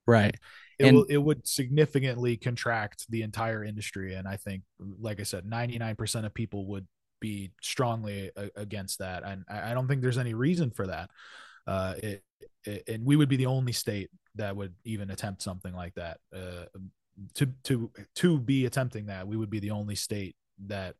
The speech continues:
Speaker 2: to my knowledge, that would even, uh, be trialing something like that. I think every other state is the same way.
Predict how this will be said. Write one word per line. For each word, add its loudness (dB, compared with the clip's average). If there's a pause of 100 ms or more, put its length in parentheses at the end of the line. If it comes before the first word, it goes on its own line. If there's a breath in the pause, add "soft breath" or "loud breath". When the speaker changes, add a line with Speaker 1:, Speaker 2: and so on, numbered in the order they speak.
(140)
Speaker 2:
to -8
my -2
knowledge, -6
that -6
would -10
even, -10 (340)
uh, -10 (560 soft breath)
be -4 (120)
trialing -2
something -8
like -12
that. -12
I -10
think -12
every -4
other -6
state -4 (100)
is -10
the -10
same -6
way. -8